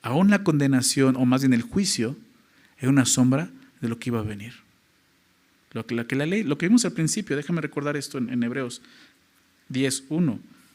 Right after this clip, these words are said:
Lo vimos al principio. "Porque la ley, teniendo la sombra de los bienes venideros". No la imagen misma de las cosas, ¿verdad?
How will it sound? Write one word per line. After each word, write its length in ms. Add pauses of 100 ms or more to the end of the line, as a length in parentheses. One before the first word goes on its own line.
(220)
Lo 60
vimos 200
al 80
principio. 480 (340)
"Porque 260
la 100
ley, 280
teniendo 420
la 180
sombra 380
de 80
los 100
bienes 240
venideros". 640 (2000)
No 160
la 80
imagen 300
misma 200
de 60
las 160
cosas, 480 (1120)
¿verdad? 260